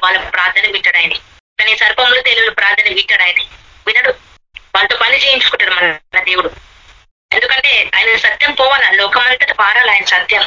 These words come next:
కాబట్టి ఆయన కొరకు తెలియచేయబడలే. కాబట్టి ఆ రెండు గుంపుల విషయంలో దేవుడు ప్రతిదీ చేశాడు. కానీ, ఆ, రేపటి దినంలో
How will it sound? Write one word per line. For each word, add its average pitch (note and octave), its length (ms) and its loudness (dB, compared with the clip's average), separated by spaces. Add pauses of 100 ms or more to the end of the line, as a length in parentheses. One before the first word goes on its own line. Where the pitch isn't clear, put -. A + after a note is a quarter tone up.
(760)
కాబట్టి E4+ 480 0 (420)
ఆయన B3 260 0
కొరకు D4 260 0
తెలియచేయబడలే. B3 760 0
కాబట్టి A#3+ 500 0 (440)
ఆ G#3 80 2
రెండు A#3 260 0
గుంపుల C#4 400 2
విషయంలో C#4 320 2
దేవుడు C4 460 0 (100)
ప్రతిదీ C#4 420 0
చేశాడు. C#4+ 220 2 (480)
కానీ, - 320 2 (220)
ఆ, A3 300 2
రేపటి C4 340 0
దినంలో C#4+ 480 2